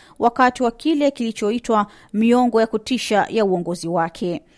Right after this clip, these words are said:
Kundi hilo la Human Rights Watch linasema mashtaka yoyote dhidi ya maafisa wa zamani wa serikali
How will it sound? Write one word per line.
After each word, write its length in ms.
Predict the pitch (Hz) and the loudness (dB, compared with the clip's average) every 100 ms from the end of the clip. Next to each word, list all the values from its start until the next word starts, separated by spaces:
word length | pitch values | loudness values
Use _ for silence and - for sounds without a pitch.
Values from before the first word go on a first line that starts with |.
| _ _ - | _ _ -18
Kundi 240 | - 175 | -8 -6
hilo 400 | 180 - 247 226 | -6 -2 0 2
la 140 | 226 214 - | 2 0 0
Human 260 | 233 226 | 0 0
Rights 320 | 220 226 220 | 2 2 0
Watch 320 | 240 254 247 - - - - | 0 0 0 -6 -16 -20 -10
linasema 480 | 165 180 196 240 226 | -6 -4 -2 0 0
mashtaka 440 | 214 - 226 220 | -2 -2 -2 0
yoyote 400 | 214 220 240 247 | 2 2 2 0
dhidi 200 | 220 233 | -2 0
ya 60 | 226 | 0
maafisa 420 | 220 214 247 - | 0 -2 -4 -4
wa 60 | 220 | -2
zamani 380 | 220 233 233 185 | 0 0 0 -2
wa 80 | |
serikali 600 | 180 175 - 233 226 185 | -6 -8 -4 0 0 -2